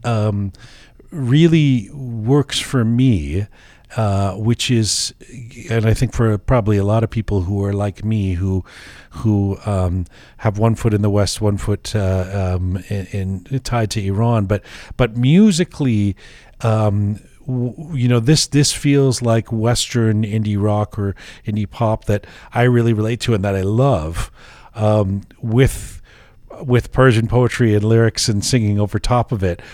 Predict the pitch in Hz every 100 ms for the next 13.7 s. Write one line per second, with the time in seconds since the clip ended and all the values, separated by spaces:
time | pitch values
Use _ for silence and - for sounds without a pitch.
0 | - 127 143 - 190 208 165 135 139 139
1 | 156 139 117 - 156 143 143 147 131 135
2 | 107 123 104 113 - 143 135 107 107 101
3 | 113 101 123 147 98 87 - - - -
4 | - 135 131 123 117 - _ - 262 -
5 | - 185 - - 165 151 170 - - -
6 | - - - 170 156 160 156 - 156 175
7 | 185 190 175 - 185 170 165 170 180 165
8 | - - 147 120 - - - - - 131
9 | 117 147 147 147 147 - 139 127 123 143
10 | 131 - 135 120 - 131 135 120 135 139
11 | 135 - 147 123 - - - - 131 127
12 | 120 127 135 139 - 131 120 113 117 113
13 | 107 - - - - - 123